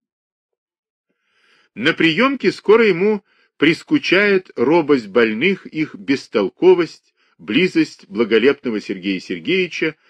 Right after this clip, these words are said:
портреты на стенах и свои собственные вопросы, которые он задает неизменно уже более двадцати лет. И он уходит, приняв пять-шесть больных, а остальных без него принимает фельдшер.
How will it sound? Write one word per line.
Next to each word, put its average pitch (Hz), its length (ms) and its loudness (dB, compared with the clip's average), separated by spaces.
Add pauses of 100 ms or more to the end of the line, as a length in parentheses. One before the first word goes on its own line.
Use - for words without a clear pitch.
(140)
портреты 117 560 0
на 156 140 -8
стенах 139 560 -6 (340)
и 135 100 -6
свои 151 280 -2
собственные 123 580 -2
вопросы, 92 540 -4
которые 95 400 -2
он 95 160 -8
задает 95 400 -2 (320)
неизменно 190 680 -4
уже 101 200 -2
более 127 520 2 (280)
двадцати 101 800 -6
лет. 76 240 -12 (1080)
И 143 80 0
он 247 200 6
уходит, 117 720 0
приняв 131 500 -2
пять-шесть 143 580 -2
больных, 73 560 -12 (400)
а 131 100 2
остальных 170 600 0
без 101 300 -6
него 135 260 0
принимает 92 540 -10
фельдшер. - 480 -16